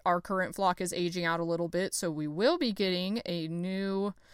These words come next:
portion of chickens this year. We have a new coop and run area that needs to be constructed, so that's all one big project. We have a couple of things left to button up on the garden and the greenhouse,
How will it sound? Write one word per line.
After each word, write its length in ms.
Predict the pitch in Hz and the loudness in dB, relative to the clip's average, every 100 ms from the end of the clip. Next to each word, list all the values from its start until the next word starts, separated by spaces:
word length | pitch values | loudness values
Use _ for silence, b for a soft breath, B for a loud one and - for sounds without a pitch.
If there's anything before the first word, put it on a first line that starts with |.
| b b b b b - | b b b b b -14
portion 640 | - 302 277 269 240 208 196 | 0 6 6 6 2 2 2
of 220 | - 196 | 2 0
chickens 400 | - 226 214 196 | 0 0 0 0
this 240 | 190 190 185 | 0 0 0
year. 200 | 185 202 | 0 0
We 180 | 202 | 0
have 260 | 202 196 185 | 2 2 2
a 180 | - 185 | 0 -2
new 380 | 185 202 240 240 | -2 0 0 -2
coop 360 | - 247 247 - | 0 0 0 -2
and 240 | 202 190 | -2 0
run 260 | 196 208 214 | 2 2 2
area 600 | - 185 185 180 180 196 202 - | 0 0 0 2 4 2 0 -6
that 380 | - 170 170 170 | 0 4 4 4
needs 380 | 180 180 170 - | 0 -4 -2 -2
to 100 | 196 | -2
be 160 | 180 170 | -4 -4
constructed, 760 | 180 165 - 160 - 180 175 | -4 -4 -2 -2 -2 -4 -4
so 460 | - 180 165 165 165 b b b b b | -2 0 0 0 -2 b b b b b
that's 500 | 165 208 247 - - | 2 8 10 8 2
all 480 | 208 196 185 185 | 2 6 6 4
one 260 | 175 180 175 | 2 0 0
big 200 | 175 165 | -2 -2
project. 640 | - 160 160 170 170 - | 0 0 2 0 0 -2
We 100 | 214 | 0
have 140 | 240 262 | 2 2
a 60 | |
couple 380 | - 285 285 302 | 4 2 4 4
of 120 | 294 | 2
things 320 | 285 254 247 | 2 0 0
left 240 | 233 233 - | 2 2 2
to 80 | 202 | 2
button 300 | 214 - 214 | 2 4 2
up 140 | 214 | 4
on 140 | 214 | 2
the 80 | 202 | 2
garden 300 | 196 208 208 | 2 2 2
and 100 | 208 | -2
the 40 | 190 | -4
greenhouse, 640 | 190 196 208 202 196 | -4 -2 0 2 0